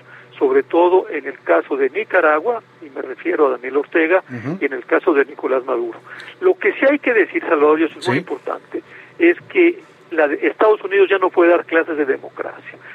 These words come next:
Speaker 1: La democracia de Estados Unidos está comprometida, la democracia de Estados Unidos tiene enormes problemas, eh, el trumpismo es antidemocrático y lo más probable es que regrese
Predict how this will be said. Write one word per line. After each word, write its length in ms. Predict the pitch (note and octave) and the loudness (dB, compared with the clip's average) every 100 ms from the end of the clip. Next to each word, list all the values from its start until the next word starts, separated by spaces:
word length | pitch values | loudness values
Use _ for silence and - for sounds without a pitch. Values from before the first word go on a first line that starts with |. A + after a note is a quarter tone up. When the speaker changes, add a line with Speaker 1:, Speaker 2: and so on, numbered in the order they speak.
| - | -4
Speaker 1:
La 100 | D#3+ | -2
democracia 680 | D#3 D#3+ E3 - G#3 G3+ G3+ | 0 -2 -2 2 2 2 0
de 60 | E3+ | 0
Estados 360 | - F3+ E3+ - | 0 2 2 -2
Unidos 300 | - D#3+ C3+ | -16 -16 -16
está 220 | - D3+ | -6 -4
comprometida, 1000 | C3+ C#3+ B2 - A#2+ B2 - G3 G3 G3+ G3+ - - - | -4 -8 -12 -12 -12 -14 -14 -6 -2 -2 -4 -16 -16 -4
la 120 | D3 | -2
democracia 540 | C3+ C3+ - D#3+ - | -2 -8 -2 0 0
de 80 | D3+ | -2
Estados 360 | B2+ D#3+ D3 - | -2 -2 -2 -4
Unidos 360 | C3+ C#3+ C3+ | -14 -10 -10
tiene 220 | - C3+ - | -10 -10 -8
enormes 540 | C#3 C3 D#3+ E3+ E3 | -8 -2 2 2 0
problemas, 640 | - D3+ C3+ E3 F3+ F3+ F3 - - - - - | -4 -6 -2 -2 -2 -2 -4 -8 -20 -20 -20 -6
eh, 380 | D#3+ D3 G3 E3 | -2 0 2 0
el 100 | C#3 | -2
trumpismo 680 | D3+ D3 - F#3 F3 E3+ | -4 -6 -6 -10 -8 -6
es 80 | E3+ | -6
antidemocrático 1300 | - D3+ C#3+ D#3 C#3 C3 B2 - F#3+ G3 - - F#3+ | -2 -4 -4 -6 -4 -4 -6 0 2 2 -4 -2 -2
y 120 | E3+ C#3 | -2 -8
lo 140 | C3+ | -6
más 200 | C#3+ F3 | -2 -4
probable 420 | - D3+ D3+ D3+ D#3+ | -2 0 2 0 -4
es 80 | |
que 120 | - C3+ | -4 -4
regrese 540 | B2+ B2+ C3+ - | -4 -2 -2 -2